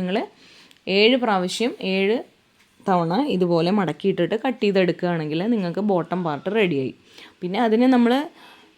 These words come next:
ജോയിൻ ചെയ്തെടുത്തിട്ട് വേണം കണക്കാക്കാൻ. അറുപത്താറ് ഇഞ്ച് ഫസ്റ്റ് ലെയറിലേക്ക്, തൊണ്ണൂറ്റൊമ്പത്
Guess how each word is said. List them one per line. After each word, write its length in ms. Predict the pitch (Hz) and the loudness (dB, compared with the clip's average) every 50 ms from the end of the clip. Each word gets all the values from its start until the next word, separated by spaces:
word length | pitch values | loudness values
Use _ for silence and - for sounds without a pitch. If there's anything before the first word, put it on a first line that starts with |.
| - - _ _ - - 190 202 | -20 -20 _ _ -12 -4 0 2
ജോയിൻ 340 | 226 220 220 220 226 240 240 196 | 4 4 4 4 4 4 2 2
ചെയ്തെടുത്തിട്ട് 540 | 226 240 233 247 247 233 214 - - 214 240 233 | 2 2 2 4 2 2 2 0 0 0 2 2
വേണം 200 | 214 208 220 247 247 - | 2 2 0 0 0 0
കണക്കാക്കാൻ. 600 | 214 190 170 - - 185 180 160 - 143 120 - - _ _ _ _ _ _ _ _ _ _ _ _ _ _ _ _ - - | 0 -2 -2 -2 -2 -2 -2 -2 -2 -4 -8 -8 -10 _ _ _ _ _ _ _ _ _ _ _ _ _ _ _ _ -4 -2
അറുപത്താറ് 480 | 202 202 202 202 190 208 202 202 202 208 196 | 0 2 2 0 0 0 0 2 2 0 0
ഇഞ്ച് 200 | 185 170 185 208 - | -2 -2 -4 -4 -4
ഫസ്റ്റ് 280 | 214 190 180 - - 190 190 | -4 -6 -6 -6 -4 -2 0
ലെയറിലേക്ക്, 500 | 180 180 165 165 170 160 - - 240 311 392 - _ _ _ _ _ _ _ _ _ _ - | 0 0 0 -2 -4 -4 -2 -2 -2 -2 -4 -8 _ _ _ _ _ _ _ _ _ _ 0
തൊണ്ണൂറ്റൊമ്പത് 580 | 240 240 240 233 226 233 226 233 220 220 214 | 2 4 4 4 2 2 0 0 0 0 0